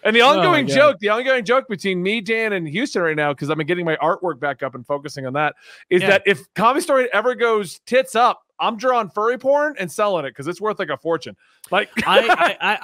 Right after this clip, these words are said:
Speaker 2: I knew somebody who did that for, not a living, but, like, it definitely got them, like, after they graduated college, they, uh, they needed the job and they needed the work. And it wasn't, it wasn't furry porn, but it was, it was something odder,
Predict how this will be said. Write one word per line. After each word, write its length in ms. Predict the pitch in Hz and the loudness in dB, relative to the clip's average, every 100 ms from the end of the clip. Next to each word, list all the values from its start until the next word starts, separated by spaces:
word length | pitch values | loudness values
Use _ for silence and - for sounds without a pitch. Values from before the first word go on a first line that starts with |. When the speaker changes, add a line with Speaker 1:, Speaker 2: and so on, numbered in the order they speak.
| 196 | -2
Speaker 2:
I 40 | 247 | 0
knew 180 | 262 285 | -2 -4
somebody 320 | 262 214 202 | -4 -4 -2
who 100 | 160 | -2
did 220 | 147 160 | -2 -2
that 220 | 151 147 | -2 -2
for, 320 | - 151 139 135 | -4 -4 -4 -4
not 160 | 226 285 | -2 0
a 60 | |
living, 360 | 180 170 214 220 | 0 -2 -2 -4
but, 120 | 190 | -4
like, 180 | 160 147 | -4 -4
it 120 | 135 | -2
definitely 340 | 165 165 180 | -2 -2 -4
got 240 | 151 151 147 | -2 -2 0
them, 160 | 156 | -4
like, 180 | 139 127 | -4 -4
after 240 | 139 143 151 | -4 -4 -6
they 80 | 135 | -2
graduated 360 | 143 131 127 | -2 -2 -4
college, 440 | 113 127 127 123 117 | -4 -2 -2 -4 -8
they, 280 | 120 117 | -8 -6
uh, 280 | 113 107 107 - _ _ _ _ - | -6 -4 -6 -10 _ _ _ _ -6
they 160 | 139 | -4
needed 340 | 135 135 127 113 | -2 -2 -4 -8
the 60 | |
job 460 | 107 110 90 87 - _ - | -8 -6 -4 -6 -10 _ -6
and 160 | 151 | -2
they 80 | 151 | -2
needed 220 | 143 139 | 0 -2
the 80 | 123 | -4
work. 420 | 117 107 101 - - | -4 -4 -8 -14 -10
And 220 | 131 127 _ - - | -10 -10 _ -20 -6
it 120 | 196 | 0
wasn't, 300 | 262 277 277 | 0 0 -4
it 60 | 208 | -2
wasn't 280 | 269 269 | -2 -4
furry 500 | - 185 196 220 233 | -8 -2 0 0 -4
porn, 480 | 226 233 240 240 240 | -6 -4 -2 -2 -4
but 140 | 190 202 | -4 -2
it 60 | |
was, 260 | 170 156 - _ _ _ _ _ _ | -2 -4 -8 _ _ _ _ _ _
it 120 | - 180 | -6 -2
was 180 | 180 - | -2 -2
something 520 | 202 185 190 170 170 _ _ _ _ _ _ _ _ _ _ - | -4 -2 -2 -2 -6 _ _ _ _ _ _ _ _ _ _ -2
odder, 680 | 165 165 135 95 82 90 | 0 2 0 -6 -8 -14